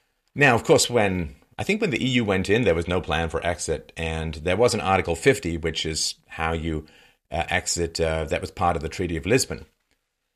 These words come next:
And it became law in two thousand and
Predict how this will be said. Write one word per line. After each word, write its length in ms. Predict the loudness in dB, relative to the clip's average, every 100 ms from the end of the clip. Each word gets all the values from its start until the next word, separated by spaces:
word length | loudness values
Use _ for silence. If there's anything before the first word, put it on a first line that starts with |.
| _ _ _ _ _
And 480 | -2 2 2 2 0
it 140 | -4 -4
became 300 | -4 -4 0
law 480 | 4 6 6 2 -6 -8
in 280 | -4 -4 -4
two 240 | -4 -4
thousand 560 | -2 -4 -4 -4 -6 -10 -10
and 400 | -8 -8 -10